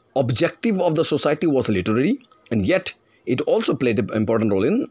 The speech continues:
uh, polit-, politics। ये पहले जब ऑर्गेनाइजेशन बनी, ये केवल कहा कि ये लिटरेरी एक्टिविटी करेगी, लेकिन बाद में ये ऑर्गेनाइजेशन धीरे धीरे राजनीतिक रूप भी लेने लगे। अठारह सौ बहत्तर में दो illustrious,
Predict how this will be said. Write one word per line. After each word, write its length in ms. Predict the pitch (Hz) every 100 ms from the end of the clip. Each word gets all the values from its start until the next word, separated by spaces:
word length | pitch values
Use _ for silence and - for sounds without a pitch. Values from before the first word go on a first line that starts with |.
| -
uh, 360 | 92 87 87
polit-, 480 | 90 120 107 - -
politics। 460 | 107 92 80 - - - - -
ये 220 | 120 131 143
पहले 680 | - - 135 135 160 180
जब 240 | 143 139 139
ऑर्गेनाइजेशन 500 | 113 120 127 135 117
बनी, 300 | 104 147 143
ये 80 | 135
केवल 440 | 117 110 135 139
कहा 320 | 110 101 120
कि 140 | 127 127
ये 120 | 120
लिटरेरी 400 | 101 117 123 135
एक्टिविटी 360 | - 135 127
करेगी, 240 | 135 131 147
लेकिन 240 | 120 113
बाद 200 | 95 92
में 100 | 113
ये 60 | 131
ऑर्गेनाइजेशन 520 | 104 104 101 110 135
धीरे 200 | 92 98
धीरे 180 | 107 139
राजनीतिक 480 | 101 92 104 98 98
रूप 140 | 98
भी 100 | 143
लेने 260 | 185 92 82
लगे। 240 | 78 73 - - - - -
अठारह 280 | 85 120 131
सौ 120 | 143
बहत्तर 420 | 104 101 - 143
में 400 | 147 165 131 95
दो 240 | 139 151
illustrious, 440 | 135 135 165 156